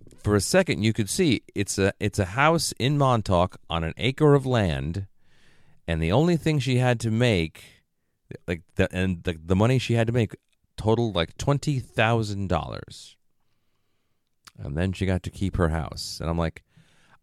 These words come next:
I don't think people making movies really understand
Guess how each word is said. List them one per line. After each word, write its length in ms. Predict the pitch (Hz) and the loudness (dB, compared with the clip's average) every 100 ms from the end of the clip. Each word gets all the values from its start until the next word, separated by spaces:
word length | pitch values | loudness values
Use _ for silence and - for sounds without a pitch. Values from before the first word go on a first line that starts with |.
| - | -8
I 140 | 117 - | -6 2
don't 260 | 170 349 | 2 2
think 260 | - 226 196 | -2 -4 -4
people 360 | - 170 160 135 | -4 -4 0 0
making 500 | 117 123 - 127 113 | 2 0 -2 -2 2
movies 460 | 107 120 147 139 | 2 0 -2 -2
really 320 | 107 113 120 | -2 0 2
understand 1000 | 113 107 98 - - 98 98 107 131 131 | 0 0 -2 -2 -2 0 0 -2 -4 -8